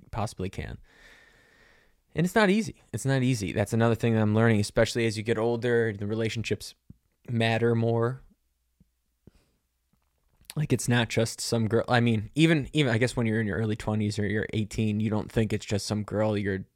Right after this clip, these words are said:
dating. You know, you always kinda have, at least I always kinda had it in the back of my head, like, "Oh, this could be the girl I marry." But as you get older,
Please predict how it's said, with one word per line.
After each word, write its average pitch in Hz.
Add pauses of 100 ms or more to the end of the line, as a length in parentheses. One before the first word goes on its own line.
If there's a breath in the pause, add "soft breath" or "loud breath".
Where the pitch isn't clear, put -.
(220)
dating. 92 (600 soft breath)
You 104
know, 85
you 104
always 107
kinda 104
have, 101
at 104
least 107
I 104
always 104
kinda 101
had 104
it -
in 92
the 98
back 95
of -
my 95
head, 101
like, 107
"Oh, 151
this 135
could 135
be 131
the 131
girl 127
I 123
marry." 139 (580 soft breath)
But 110 (240)
as 120
you 117
get 110
older, 113